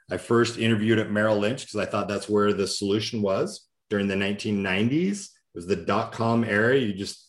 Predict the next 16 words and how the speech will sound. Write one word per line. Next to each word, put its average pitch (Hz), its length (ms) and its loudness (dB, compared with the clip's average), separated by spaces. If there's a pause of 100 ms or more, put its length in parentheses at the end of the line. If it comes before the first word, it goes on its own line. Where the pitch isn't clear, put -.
(200)
threw 117 420 4
era, 107 320 2
you 104 160 -2
threw 117 260 -2
money 113 260 2
at 107 80 -6
the 98 60 -8
stock 107 360 -4
market 110 340 0
and 95 80 -6
it 95 180 -6
went 101 160 0
up. - 200 -6 (1300)
And 98 580 -2
so 101 160 0
I, 92 100 2